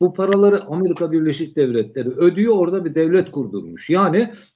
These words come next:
resmi daireleri de var adamların. Şimdi bütün bunları yaptıran Amerika yarın öbürsü gün bunları devlete çevirdiği zaman, devlete çevirdiği zaman Türkiye'ye tehdit oluşturacak. Çünkü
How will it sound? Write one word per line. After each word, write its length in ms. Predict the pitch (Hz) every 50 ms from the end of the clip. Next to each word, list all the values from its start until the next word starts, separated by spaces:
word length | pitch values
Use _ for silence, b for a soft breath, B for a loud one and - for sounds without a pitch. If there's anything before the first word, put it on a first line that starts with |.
| - -
resmi 420 | 147 175 165 - - 196 202 196
daireleri 560 | 190 185 185 185 185 190 190 196 190 196 208
de 120 | 208 214 196
var 300 | 180 120 - - _ _
adamların. 560 | - 131 131 131 120 113 104 95 87 80 76 - _ _ _ _ _
Şimdi 460 | - - 220 233 226 190 - B B B B B B B -
bütün 360 | 165 185 208 277 262 254 240
bunları 300 | 220 208 196 170 147 151
yaptıran 520 | 160 202 220 214 - - 190 139 120 123 131
Amerika 640 | 160 165 196 220 233 247 - - 165 214 226 202 B B B B B
yarın 300 | 135 160 190 220 226 233
öbürsü 380 | 226 208 185 175 147 - 170
gün 140 | 156 135 123
bunları 440 | 147 175 196 196 208 180 131 110 101
devlete 440 | 151 147 147 143 170 170 175 214 196
çevirdiği 580 | - - 139 135 131 135 135 135 170 233 277
zaman, 480 | 254 208 165 131 117 123 175 190 - - _ _ _ _ _ _ - 120
devlete 380 | 117 117 127 131 131 139 139
çevirdiği 540 | 135 - 143 143 143 147 156 156 226 262 262
zaman 380 | 208 165 160 156 185 233 214 B B B B B B -
Türkiye'ye 560 | - 240 247 226 202 - 160 170 208 202 208
tehdit 440 | - 160 151 147 143 - 226 - 156
oluşturacak. 720 | 156 147 143 135 135 - 143 131 123 120 107 113 101 -
Çünkü 500 | - - 226 220 190 208 - 143 180 214